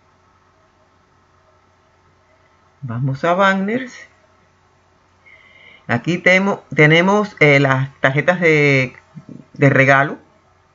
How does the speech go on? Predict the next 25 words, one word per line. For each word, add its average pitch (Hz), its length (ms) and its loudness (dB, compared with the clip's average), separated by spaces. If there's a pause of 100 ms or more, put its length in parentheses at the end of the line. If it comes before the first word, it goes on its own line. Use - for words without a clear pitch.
Le 117 140 -4
dan 123 180 0
aquí. 185 460 -4 (380)
Si - 180 -4
van 117 160 2
a 143 100 2
poner 147 400 4
un 143 200 0
banner 160 340 0
de 117 60 -12
tarjeta 127 400 -2
de 160 120 0
regalo, 160 380 0
le 131 140 -2
dan 123 200 -2
aquí. 202 380 -4 (3000)
Escogen 143 500 0
cualquiera 156 480 2
de 180 80 4
estos, 170 240 -2 (180)
de 120 100 -4
aquí, 151 280 -4
por 143 220 -4
los 139 120 0
tamaños. 165 640 0